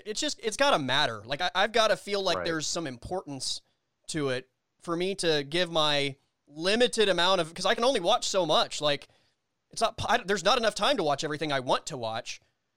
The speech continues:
Speaker 1: So it's just, I've got to this point where it's like, it has to have weight. Otherwise, it's just, it's hard
Speaker 2: I,
Speaker 1: for me to,
Speaker 2: yeah.
Speaker 1: to give my time to it.
Speaker 2: I, look, I completely get it, man. Like, it, like, the championship Saturday, for example, like,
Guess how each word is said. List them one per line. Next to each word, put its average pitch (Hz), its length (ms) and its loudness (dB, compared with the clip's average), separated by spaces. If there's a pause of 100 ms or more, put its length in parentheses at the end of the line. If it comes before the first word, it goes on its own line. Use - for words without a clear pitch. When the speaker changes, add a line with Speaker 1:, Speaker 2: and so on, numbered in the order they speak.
(440)
Speaker 1:
So 208 200 0
it's 214 100 0
just, 208 220 -4
I've 180 160 0
got 208 140 4
to 202 60 -4
this 175 120 -2
point 233 240 -2
where 170 120 0 (140)
it's 156 200 -6
like, 160 200 -2
it 160 120 -8
has 185 400 -2
to 180 100 -2
have 160 220 0
weight. 135 360 -6 (400)
Otherwise, 160 400 0
it's 160 140 -6
just, - 180 -8
it's 151 140 -10
hard 131 160 -2
Speaker 2:
I, 131 100 4
Speaker 1:
for 160 60 -4
me 151 120 -2
to, 131 140 0
Speaker 2:
yeah. 85 200 -2
Speaker 1:
to 127 260 -6 (100)
give 135 160 -6
my 120 120 -4
time 117 260 -6
to 104 100 -12
it. 101 100 -18 (1160)
Speaker 2:
I, 139 200 -4
look, 110 180 -8
I 101 120 -2
completely 113 360 -2
get 104 120 4
it, 85 80 6
man. 90 280 2
Like, 107 220 8
it, 139 200 10
like, 117 200 6 (220)
the 131 60 -2
championship 180 440 10
Saturday, 143 320 8
for 117 160 2
example, 95 380 2
like, 92 240 0